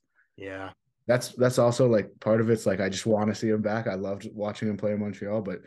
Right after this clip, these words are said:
Speaker 1: Mm-hmm.
Speaker 2: dude, the guy's still a dog, man. Like, he was the number two corner out there in, in Hamilton this year. He's still a dog. He's still got it. Would definitely help, uh, you know, especially if they lose Mike Jones,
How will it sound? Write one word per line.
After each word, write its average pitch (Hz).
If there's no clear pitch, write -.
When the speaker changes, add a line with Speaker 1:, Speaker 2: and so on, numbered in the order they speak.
Speaker 1:
Mm-hmm. 104
Speaker 2:
dude, 113
the 107
guy's 127
still 135
a 98
dog, 92
man. 92
Like, 101
he 110
was 110
the 120
number 113
two 110
corner 107
out 101
there 104
in, 98
in 104
Hamilton 104
this 101
year. 104
He's -
still 127
a 104
dog. 101
He's 101
still 113
got 92
it. 92
Would 101
definitely 113
help, 98
uh, 95
you 101
know, 107
especially 110
if 104
they 107
lose 98
Mike 101
Jones, 110